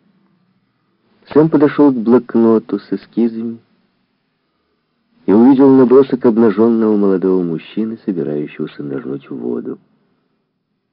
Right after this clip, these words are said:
Корвин узнал лицо. Это был спаситель из клуба. "Он не из тех парней, которых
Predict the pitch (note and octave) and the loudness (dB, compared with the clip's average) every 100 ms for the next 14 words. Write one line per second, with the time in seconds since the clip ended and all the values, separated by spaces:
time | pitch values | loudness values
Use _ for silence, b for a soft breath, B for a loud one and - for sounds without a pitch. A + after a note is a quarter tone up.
0 | _ _ _ _ _ _ - A2 G#2+ G#2+ | _ _ _ _ _ _ -6 -2 -2 -2
1 | G#2 F#2 G2+ F#2+ F2 E2+ - C2 A#1+ _ | -4 -4 -4 -2 -4 -8 -10 -10 -10 _
2 | b b b b b b C3+ C#3 B2+ A#2+ | b b b b b b -4 2 2 0
3 | - G#2+ - A#2 - G#2 G2 - B2 B2 | -2 -4 -2 -6 -4 -6 -6 -10 -8 -8
4 | G2+ A#2 - _ _ _ _ _ _ _ | -8 -14 -16 _ _ _ _ _ _ _
5 | _ _ _ _ _ _ F#3+ D3 G#2 D2 | _ _ _ _ _ _ -6 -4 -2 -4
6 | C2+ - - D2 C#2+ - - - C#2+ C2 | -8 -16 -10 -6 -6 -10 -16 -8 -8 -8
7 | A#1+ C#2 C#2+ - - - | -8 -10 -10 -10 -8 -10